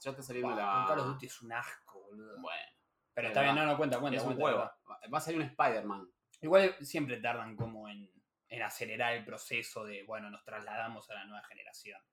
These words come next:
Speaker 1: Y porque sí, es una verga, boludo. Es que, sí, es una verga.
Speaker 2: Lo malo es que ahora todos los juegos que hagan de Play cuatro y de Play cinco,
Speaker 1: Sí.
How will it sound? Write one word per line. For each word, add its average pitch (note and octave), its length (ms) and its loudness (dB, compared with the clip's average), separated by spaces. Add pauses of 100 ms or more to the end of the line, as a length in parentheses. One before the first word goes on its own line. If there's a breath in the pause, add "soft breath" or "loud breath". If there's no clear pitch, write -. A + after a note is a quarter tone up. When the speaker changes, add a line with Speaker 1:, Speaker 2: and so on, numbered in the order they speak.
Speaker 1:
Y A2+ 60 -18
porque G#2 300 -10
sí, D3 220 -8
es - 160 -10
una G2 100 -10
verga, G#2 460 -4
boludo. G#2 400 -6
Es D3 80 -14
que, B2+ 420 -2 (1120)
sí, F#3 80 -6
es C3 80 -8
una C3+ 120 -4
verga. F#2+ 260 -4 (380 soft breath)
Speaker 2:
Lo B2 120 -4
malo F3 140 6
es C#3 60 2
que D3 60 2
ahora C#3+ 180 6
todos C#3+ 140 0
los B2+ 100 0
juegos D#3 220 2
que - 80 0
hagan C3 180 2
de B2 100 -4
Play B2+ 260 -6
cuatro C3 680 -2
y G2+ 140 -12
de G2 120 -12
Play A#2+ 200 -6
cinco, C#3+ 840 0
Speaker 1:
Sí. F#2 320 -18